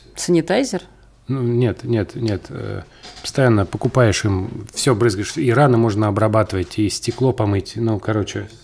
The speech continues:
Speaker 2: А, да, а как? Ми-, мироместин.
Speaker 1: Мгм.
Speaker 2: Ну, как мироместин, то же самое, у тебя секреция желез. Надо
Speaker 1: И
Speaker 2: что-то
Speaker 1: раны
Speaker 2: обработать,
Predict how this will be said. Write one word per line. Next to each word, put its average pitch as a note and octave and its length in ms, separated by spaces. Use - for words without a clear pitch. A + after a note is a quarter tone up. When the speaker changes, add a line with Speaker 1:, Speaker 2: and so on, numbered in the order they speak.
Speaker 2:
А, C3+ 180
да, B2 300
а C#3 80
как? D#3+ 120
Ми-, F3+ 180
мироместин. F3 500
Speaker 1:
Мгм. G3+ 140
Speaker 2:
Ну, A3+ 140
как - 180
мироместин, F#3+ 380
то E3+ 120
же - 80
самое, E3 200
у B2+ 40
тебя A#2 100
секреция C3+ 440
желез. G#2+ 300
Надо F3+ 160
Speaker 1:
И - 40
Speaker 2:
что-то G3+ 140
Speaker 1:
раны G#3+ 220
Speaker 2:
обработать, G3 260